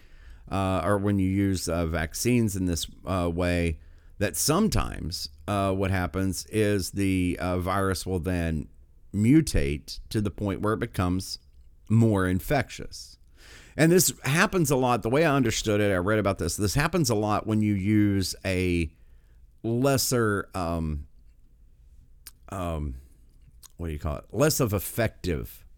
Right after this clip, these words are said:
less effective vaccine.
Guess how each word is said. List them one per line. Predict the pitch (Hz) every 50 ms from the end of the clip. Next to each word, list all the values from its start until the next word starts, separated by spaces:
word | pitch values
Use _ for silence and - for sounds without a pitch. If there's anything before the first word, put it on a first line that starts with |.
| - - - - - -
less | - 87 104 117 123 113 - -
effective | - 82 - - - 107 101 95 - - - 64 67 64 - - - - - - -
vaccine. | 82 85 87 90 85 80 - - - 85 78 76 71 71